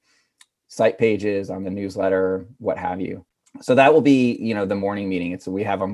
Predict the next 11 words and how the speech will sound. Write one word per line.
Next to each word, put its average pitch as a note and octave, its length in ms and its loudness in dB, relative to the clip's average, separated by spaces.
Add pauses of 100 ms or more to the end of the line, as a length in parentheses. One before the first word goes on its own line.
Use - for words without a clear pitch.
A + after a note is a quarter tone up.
it's - 200 -2
a F2+ 140 2
stand-up G2 460 0
meeting. - 280 -10 (180)
And F#2+ 380 -4 (600)
then A2+ 140 2
after D#3 300 6
that, B2 360 6
you A#2 80 0
know, G#2 140 0
we'll, A2 420 2